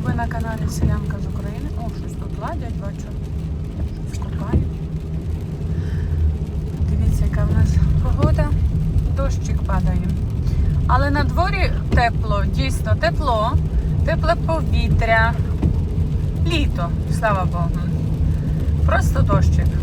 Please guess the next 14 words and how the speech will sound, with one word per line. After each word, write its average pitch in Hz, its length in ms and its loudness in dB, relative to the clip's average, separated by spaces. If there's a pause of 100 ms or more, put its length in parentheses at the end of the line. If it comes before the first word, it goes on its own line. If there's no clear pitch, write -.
(340)
Я 262 140 4
скажу 269 400 4
вам, 262 220 4
що - 300 4 (960)
це 302 240 2
там 339 200 4
такі. 285 460 2 (500)
Я - 220 6
скажу, - 380 0
що - 380 2 (340)
і - 100 2
дощик - 540 4
теж - 300 4
треба. - 500 4